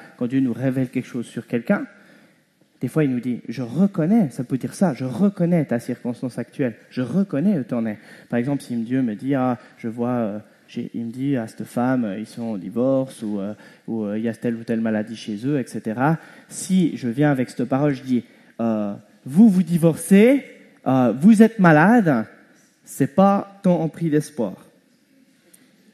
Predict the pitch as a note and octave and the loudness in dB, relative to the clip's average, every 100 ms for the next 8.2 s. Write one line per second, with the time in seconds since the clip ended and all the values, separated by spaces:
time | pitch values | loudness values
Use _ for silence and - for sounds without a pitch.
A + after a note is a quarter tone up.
0 | _ _ _ _ _ _ _ _ - - | _ _ _ _ _ _ _ _ -20 -20
1 | _ _ _ - - - - B2 A#2+ A2+ | _ _ _ -20 -20 -20 -6 -2 0 -2
2 | - E3 D#3+ D#3+ E3 - A#2 A2+ - _ | -2 -2 0 2 0 0 -2 -2 -10 _
3 | _ A2 - C#3+ C#3 C3 F3+ A#3 C4 - | _ -14 -2 0 0 -2 0 0 -2 -8
4 | _ _ A#2 A2 - B2+ C3 - C#3+ G#2+ | _ _ -10 -6 -4 -2 0 0 0 0
5 | G#2 A2+ D3+ D3 A2+ A2+ B2+ - A#2+ - | -4 -4 -6 -4 -4 -4 -6 -4 -6 -8
6 | _ C3+ C3 C#3 - B2 B2 C3+ - B2 | _ -6 -4 -6 -6 -4 -4 -6 -12 -12
7 | A#2 A#2 A#2+ C#3+ _ _ _ _ _ _ | -10 -8 -10 -10 _ _ _ _ _ _
8 | - | -10